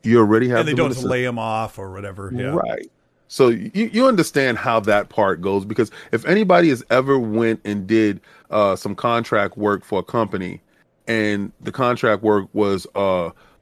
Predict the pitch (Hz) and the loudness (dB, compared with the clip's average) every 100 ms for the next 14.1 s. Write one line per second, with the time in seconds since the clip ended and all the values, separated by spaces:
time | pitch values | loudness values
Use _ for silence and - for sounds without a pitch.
0 | _ _ _ _ 127 123 110 104 101 95 | _ _ _ _ 0 4 4 2 0 -6
1 | 87 - _ _ _ _ _ _ _ - | -8 -16 _ _ _ _ _ _ _ -10
2 | 156 - _ - 131 - 117 104 98 - | -10 -10 _ 0 0 2 0 2 0 0
3 | 98 90 - - _ _ _ _ _ _ | 0 -2 -6 -14 _ _ _ _ _ _
4 | _ - 98 123 110 120 120 110 - - | _ -8 -2 -2 2 2 2 -4 -6 -4
5 | 107 92 95 104 _ _ _ _ 127 117 | -2 -2 -4 -8 _ _ _ _ -4 2
6 | 120 104 - _ - 104 104 110 110 107 | 2 2 -4 _ -14 -8 0 2 2 2
7 | 104 101 - 113 117 110 107 107 95 101 | 2 0 -2 -4 -2 -2 -2 -2 0 0
8 | 104 101 98 98 92 104 113 117 101 92 | 0 -2 -2 -2 -2 2 2 4 2 2
9 | 95 95 95 98 107 107 107 101 98 95 | 0 -2 -4 -2 -2 0 2 2 -2 -2
10 | 104 95 104 98 101 95 98 98 98 92 | -4 -2 -2 -2 -4 -2 0 0 0 0
11 | 98 107 113 110 104 98 98 92 92 95 | -2 -2 -2 0 0 -2 -4 -4 -4 -2
12 | 92 101 104 117 127 147 208 180 92 87 | 0 2 4 2 2 2 2 0 -4 -4
13 | 80 - - - _ 110 110 107 101 101 | -6 -10 -20 -20 _ 0 2 2 0 -2
14 | - | -6